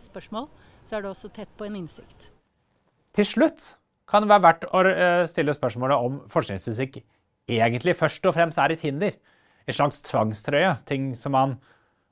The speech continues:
Speaker 2: må ta hensyn til, men gjerne skulle sluppet slik at man fikk forsket sånn som man egentlig ville. Ehm, og kanskje kan det oppfattes slik.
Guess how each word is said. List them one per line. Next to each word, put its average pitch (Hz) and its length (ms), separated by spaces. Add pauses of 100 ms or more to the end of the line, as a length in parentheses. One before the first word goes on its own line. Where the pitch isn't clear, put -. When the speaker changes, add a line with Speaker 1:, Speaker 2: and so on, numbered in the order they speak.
Speaker 2:
må 123 280
ta 156 120
hensyn 131 400
til, 208 160
men 160 160
gjerne 151 360
skulle 127 280
sluppet - 380
slik 113 180
at 110 120
man 110 140
fikk 104 180
forsket - 340
sånn 85 100
som 92 140
man - 100
egentlig 120 540
ville. 247 180 (640)
Ehm, 143 380 (680)
og 170 120
kanskje 175 300
kan 147 180
det 170 80
oppfattes - 420
slik. 339 260